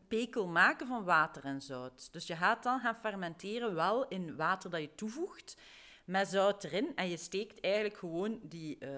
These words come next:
groenten dan in dat zoute vocht. Maar op zich is dat juist hetzelfde, alleen gebruik je water, bij dat andere gebruik je het groentevocht.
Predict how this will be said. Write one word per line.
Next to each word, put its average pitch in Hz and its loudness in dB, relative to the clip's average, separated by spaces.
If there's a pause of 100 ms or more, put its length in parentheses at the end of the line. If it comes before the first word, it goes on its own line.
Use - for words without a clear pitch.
(200)
groenten 202 -4
dan 190 0
in 185 -6 (160)
dat 147 -4
zoute 160 -2
vocht. - -4 (200)
Maar 175 0
op 160 -2
zich 277 4
is 262 0
dat 214 2
juist 190 2
hetzelfde, 311 2
alleen 214 0
gebruik 202 2
je 196 -4 (440)
water, 220 4 (400)
bij 175 0
dat 165 4
andere 220 2
gebruik 202 0
je 208 -6
het - -12
groentevocht. 127 -8